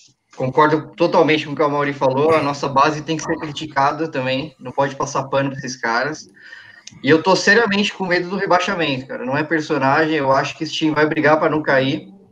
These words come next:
Desse jeito que tá, vai brigar pra não cair. E falando em, rebaixamento também. Eu tô bem preocupado com a vinda do Ramírez, né? Eu sou a favor da vinda dele, só que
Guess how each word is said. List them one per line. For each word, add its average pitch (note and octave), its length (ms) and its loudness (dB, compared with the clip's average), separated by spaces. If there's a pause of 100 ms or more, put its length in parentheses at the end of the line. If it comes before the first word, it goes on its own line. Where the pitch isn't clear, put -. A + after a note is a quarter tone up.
(180)
Desse C3 260 -8
jeito D3+ 320 0
que D#3+ 60 -10
tá, D3 160 4
vai C#3+ 140 2
brigar C3+ 280 0
pra D#3 120 -4
não C3+ 100 -4
cair. C3 380 -2 (600)
E B2 840 -2 (1300)
falando C#3+ 380 2
em, A#2 1080 -4 (400)
rebaixamento B2 720 0
também. C#3 200 0
Eu D3+ 60 -2
tô D#3 300 -4
bem D3 240 4
preocupado D#3 600 2
com - 60 2
a D#3 80 4
vinda D3+ 300 2
do C#3+ 200 0
Ramírez, C3+ 600 0 (260)
né? C#3 260 -2
Eu A#2 60 -2
sou - 180 -8
a C#3 40 -6
favor C3+ 360 2
da C3 100 0
vinda B2 240 0
dele, C3 320 -4
só B2+ 200 -2
que B2+ 400 -4